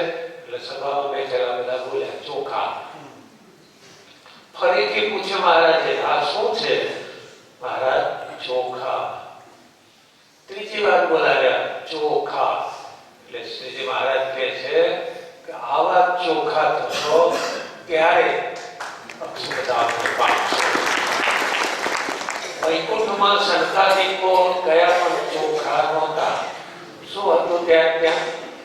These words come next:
ગુસ્સો. વૈકુંઠને કરવા દે તો એને ગુસ્સો લઈને ગયા, ક્રોધ લઈને. એટલે ભગવાને પાછા કાઢે, "નાઈ ધોઈને આવો છો, જાઓ." વૈકુંઠમાં જવું છે,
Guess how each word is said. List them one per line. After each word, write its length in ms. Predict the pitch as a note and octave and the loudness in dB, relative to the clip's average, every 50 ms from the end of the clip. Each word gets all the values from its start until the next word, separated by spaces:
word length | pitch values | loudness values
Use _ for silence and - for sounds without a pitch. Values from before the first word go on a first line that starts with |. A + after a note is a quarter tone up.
| - - - - | -18 -20 -20 -16
ગુસ્સો. 760 | - - - - - - - - - - - - - - - - - - - - - - - - - - - - - - - - - - - - - - - - - - - - B2+ C#3 | -10 -10 -8 -6 -4 -2 0 0 0 0 -4 -6 -6 -10 -12 -14 -14 -16 -18 -20 -20 -20 -20 -20 -18 -18 -18 -18 -18 -20 -20 -20 -20 -20 -20 -20 -20 -20 -20 -20 -20 -20 -20 -14 -4 0
વૈકુંઠને 600 | C#3+ - - - - A3 A3 A3 - B3 A#3+ A3+ | 0 2 2 0 0 0 0 0 2 4 2 2
કરવા 440 | - F#3 F3+ - A3 A3+ A3+ A3+ A3+ | 4 4 4 6 8 8 8 6 6
દે 160 | A3+ A3+ A3+ | 4 2 2
તો 100 | A3+ A3+ | 2 2
એને 160 | A3+ A3 A#3 | 2 2 2
ગુસ્સો 520 | A3+ A#3 F3+ F3+ F#3 F#3+ G3 G3+ G3 F3+ | 2 -2 -4 -4 -4 -4 -2 0 0 2
લઈને 300 | F3+ F3 E3+ E3 D#3 D3+ | 2 2 2 2 2 0
ગયા, 260 | D#3 D#3+ - - - - | 2 2 2 2 2 2
ક્રોધ 380 | D#3 D#3+ D#3+ D#3+ D#3 D#3+ - | 4 6 6 6 6 6 2
લઈને. 400 | - - C3 - - - - - - - - - - - - - - - - E3 | 2 0 0 0 -2 -4 -6 -8 -10 -12 -14 -16 -18 -20 -20 -20 -20 -16 -14 -12
એટલે 220 | D#3+ E3 D#3 C3+ | -12 -10 -6 -4
ભગવાને 460 | C#3 - - - C3 C3 B2+ B2+ B2+ B2+ C3 | -2 -2 -2 0 0 0 0 0 0 -2 -2
પાછા 360 | B2+ B2 B2 - B2 A#2+ - - | -2 -2 -2 -2 -4 -4 -4 -4
કાઢે, 300 | A2+ A2+ A2+ - - B2 | -4 -4 -4 -4 -4 0
"નાઈ 260 | B2+ B2+ B2+ - B2 | 0 0 0 2 0
ધોઈને 220 | B2 A#2+ B2 B2+ | 0 0 2 2
આવો 280 | - A2 A2+ A2 A2+ A2+ | 2 2 2 2 0 0
છો, 100 | A2+ A2 | 2 2
જાઓ." 120 | A2 A2 A2 A2 - - - - - - - - - - - - - - - - - - - - - - - - - - - - - - - - - - - - - - - - - - - - - - - - - - - - - - - - E3 C#3 D3+ D#3 | 2 4 4 2 0 -2 -6 -8 -10 -10 -10 -12 -10 -10 -8 -8 -6 -6 -6 -6 -6 -6 -4 -6 -6 -6 -8 -8 -10 -12 -12 -12 -14 -14 -16 -16 -16 -18 -18 -20 -20 -20 -20 -20 -20 -20 -20 -20 -20 -20 -20 -20 -20 -20 -18 -18 -18 -16 -16 -16 -14 -6 -2 -2
વૈકુંઠમાં 720 | D#3+ D#3+ - - G#3+ A3 G#3+ A3 G#3+ G#3 G#3 G#3 G#3 - | -2 -2 -2 -4 -4 -2 -2 -2 0 2 2 2 4 6
જવું 300 | F3 F3 E3+ E3 D#3+ - | 6 6 6 4 2 0
છે, 420 | - - - - E3 - - - | -2 -4 0 0 0 2 2 0